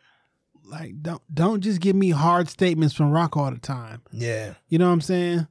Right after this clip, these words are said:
Speaker 1: Like, give me something different.
Speaker 2: It ain't always got to be her checking niggas, her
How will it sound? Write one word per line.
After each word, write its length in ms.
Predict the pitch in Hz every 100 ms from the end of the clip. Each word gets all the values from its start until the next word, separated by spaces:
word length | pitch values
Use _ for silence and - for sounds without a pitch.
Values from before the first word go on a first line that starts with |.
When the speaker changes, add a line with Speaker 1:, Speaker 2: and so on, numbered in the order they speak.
| _ _ _ _ -
Speaker 1:
Like, 140 | 143 131 _ _ _ _ -
give 180 | 135 170
me 120 | 180
something 360 | 165 180 156 135
different. 440 | 147 123 - - _ -
Speaker 2:
It 120 | 160
ain't 200 | 165 160
always 420 | 165 156 151 151
got 260 | 131 139 127
to 100 | 143
be 540 | 127 135 123 117 117 _ _ _ _ _ _ _ _ _ _ _ -
her 260 | - 139
checking 440 | 131 - 135 208 127
niggas, 420 | 101 82 92 -
her 440 | 165 147 127 117